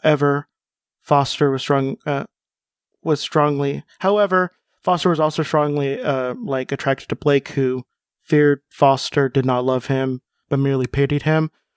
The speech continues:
So, really, if she just be like, "Yo, you know, you cool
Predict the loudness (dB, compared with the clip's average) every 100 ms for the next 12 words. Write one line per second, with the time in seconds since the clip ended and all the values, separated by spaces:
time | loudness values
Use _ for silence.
0 | _ -4 0 2 2 0 -4 _ _ 0
1 | 2 2 2 0 -2 -16 _ -8 0 0
2 | 2 -2 0 2 2 0 -6 _ 0 2
3 | 2 0 -4 _ _ _ _ _ _ _
4 | _ _ _ _ _ _ _ _ _ _
5 | _ _ _ _ _ _ _ -4 0 0
6 | -2 0 2 2 0